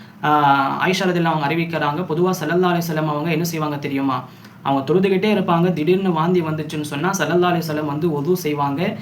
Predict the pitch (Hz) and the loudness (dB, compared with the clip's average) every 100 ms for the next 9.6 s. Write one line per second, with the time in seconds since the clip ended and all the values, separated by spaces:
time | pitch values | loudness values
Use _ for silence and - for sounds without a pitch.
0 | - - 170 208 208 208 180 156 185 180 | -12 -4 2 4 2 2 2 2 2 0
1 | 170 180 185 160 156 156 180 143 160 165 | 0 0 -2 -2 -2 0 0 0 -2 0
2 | 180 147 147 185 156 175 160 170 147 143 | 0 -2 -4 -2 0 0 2 0 0 0
3 | 170 165 143 131 131 131 127 143 160 170 | 0 0 -2 -2 -4 -6 -4 -2 -2 0
4 | 180 - 156 185 151 151 160 170 151 151 | -2 -2 -2 -2 -2 -4 -2 -2 -2 -4
5 | 143 139 139 175 156 175 170 156 147 135 | -4 -4 -2 -4 -2 0 0 -2 -4 -4
6 | 165 139 147 147 151 131 127 127 - - | -4 -4 -6 -6 -6 -4 -6 -8 -10 -16
7 | - 165 170 160 196 214 175 170 190 202 | -2 0 6 6 6 4 2 2 0 0
8 | 156 185 185 156 156 180 147 185 190 160 | 0 2 2 2 0 0 2 2 2 2
9 | 156 147 139 143 135 | 0 -2 -2 -2 -4